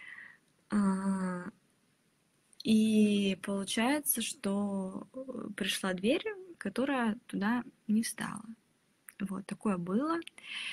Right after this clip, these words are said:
А, хотя, м, ну, этот момент тоже вопрос, да, м, если там строителям, а, ну, как там получилось? Там, если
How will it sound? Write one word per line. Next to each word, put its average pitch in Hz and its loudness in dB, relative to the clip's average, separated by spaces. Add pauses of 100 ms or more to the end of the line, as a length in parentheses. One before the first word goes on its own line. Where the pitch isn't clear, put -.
(640)
А, 190 -2
хотя, 202 4 (180)
м, 196 -6 (200)
ну, 202 2
этот 202 -4
момент 196 2 (140)
тоже 196 0
вопрос, 180 -6
да, 175 -4
м, 220 -4
если 180 -8
там 175 -12 (720)
строителям, 190 -6 (1400)
а, 190 -6
ну, 214 2
как 233 2
там 175 -2
получилось? 170 -6
Там, 269 2 (480)
если 202 0